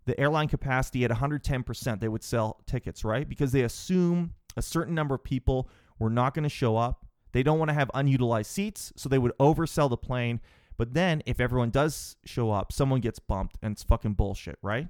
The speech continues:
And they used to play that game forever to optimize. And that's sort of what these, um, third-party sites are doing for that company, is they're selling extra ones.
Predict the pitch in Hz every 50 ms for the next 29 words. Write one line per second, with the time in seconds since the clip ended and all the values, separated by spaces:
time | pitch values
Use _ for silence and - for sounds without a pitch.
0 | - - _ - 127 147 165 185 196 180 - - 147 - 143 139 139 127 - -
1 | 127 117 117 117 113 - - _ _ _ _ _ _ - - - - 127 120 110
2 | 98 - - - - - 123 120 - - 110 107 101 92 90 90 - - 113 120
3 | 120 127 131 143 - - - - 165 160 160 160 147 117 123 123 - - - 131
4 | 117 113 113 113 110 104 - - - _ _ _ - _ _ _ _ _ _ _
5 | _ - 117 113 107 104 98 101 98 - - 135 139 131 - 135 127 120 - -
6 | 110 104 - - 107 98 110 110 98 - 80 - - - - _ _ _ _ _
7 | - 147 151 151 143 135 127 123 117 110 113 101 104 - - 120 120 107 - -
8 | - - - 117 107 - 127 113 107 - - 135 127 127 123 123 123 107 - -
9 | 127 117 113 110 110